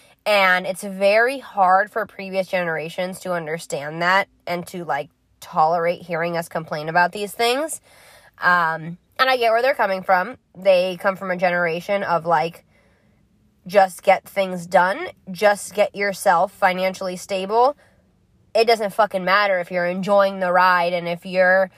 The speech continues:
finding your spiritual and emotional and mental purpose in life. Like, they don't give a shit. Like, my dad, my mom, that, that's, that was not on their radar. They were more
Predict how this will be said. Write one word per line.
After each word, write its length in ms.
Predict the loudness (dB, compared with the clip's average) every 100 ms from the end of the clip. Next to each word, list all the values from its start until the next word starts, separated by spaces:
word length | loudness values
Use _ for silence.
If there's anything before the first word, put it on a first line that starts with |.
| _ -20 _
finding 520 | 2 2 0 -6 -4
your 140 | -4
spiritual 960 | -6 -6 -2 0 -2 -2 0 2 2 0
and 180 | -2 -2
emotional 680 | -2 0 0 -2 -6 -2 -2
and 220 | -2 -2
mental 360 | -2 -2 -4 -6
purpose 460 | -4 -4 -4 -6
in 140 | -4 -2
life. 160 | -2 0
Like, 160 | 0
they 80 | 0
don't 140 | -2 -2
give 120 | -2
a 100 | -4
shit. 460 | -6 -8 -6 -6
Like, 160 | -6 -4
my 160 | -2 2
dad, 420 | 4 4 2 -4 _ _ _ _ _ _ _
my 200 | 0 2
mom, 600 | 2 2 4 0 -4 -12 _ _ _ _
that, 180 | 2 2 2
that's, 360 | 0 0 -8 -20 _ _ 2
that 160 | 2
was 100 | 2
not 160 | 0 0
on 100 | 0
their 180 | 0 0
radar. 520 | -2 -4 -4 -6 -2
They 120 | 2
were 140 | 4 4
more 500 | 2 2 4 2